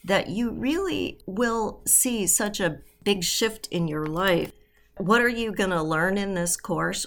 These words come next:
We're gonna focus on how to be more high performance, so to do more better in less time. Focus on boundaries,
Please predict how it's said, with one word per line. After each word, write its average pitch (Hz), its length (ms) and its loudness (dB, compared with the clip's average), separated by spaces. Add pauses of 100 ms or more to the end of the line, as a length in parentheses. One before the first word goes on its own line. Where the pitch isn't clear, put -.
We're 180 180 0
gonna 349 200 -2
focus - 480 -2
on 170 220 -2
how 180 280 0
to 196 100 -2
be 196 500 -4
more 180 360 4
high 185 280 4
performance, 185 880 0
so 175 140 4
to 160 100 0
do 196 720 -2
more 175 640 4
better 151 420 2
in 151 260 -2
less - 280 -4
time. 180 560 0 (200)
Focus - 300 0
on 214 180 0
boundaries, 156 960 0